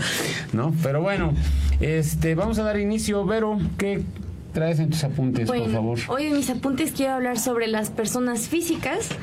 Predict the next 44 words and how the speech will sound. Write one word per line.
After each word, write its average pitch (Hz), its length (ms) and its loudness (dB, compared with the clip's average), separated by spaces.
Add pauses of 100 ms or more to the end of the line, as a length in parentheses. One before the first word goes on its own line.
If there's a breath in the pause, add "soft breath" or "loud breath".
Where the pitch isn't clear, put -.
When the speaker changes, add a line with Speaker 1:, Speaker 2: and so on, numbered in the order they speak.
(320 loud breath)
Speaker 2:
pues 254 240 0
para 240 200 0
meter 240 300 0
un 247 80 2
poquito 220 400 -2
el 220 160 0
contexto 226 480 -2
y 247 120 0
también 247 420 0
los 233 200 0
atributos 208 560 0
que 190 100 -2
tienen 190 200 0
las - 140 0
personas 165 480 -2
físicas. 208 400 -2 (320 loud breath)
Muchas 453 400 2
veces 359 260 2
escuchamos 247 560 0
que 233 120 -2
cuando 214 220 0
nosotros, 214 440 -2 (140)
eh, 208 200 0
nos 202 160 0
dicen 233 200 0
el 208 100 0
término 214 340 0
persona 220 400 -2
física, 285 680 -2
nos 214 380 0
dicen, 220 380 -2
"Es 294 180 -2
lo 285 140 2
opuesto 262 580 -2
a 214 80 -2
la 202 140 0
persona 202 340 0
moral". 175 260 -2 (680 loud breath)
Y 214 680 0 (320)
te 233 100 0
quedas 277 260 -2
con 254 140 0
esta 254 180 -2
definición 254 720 0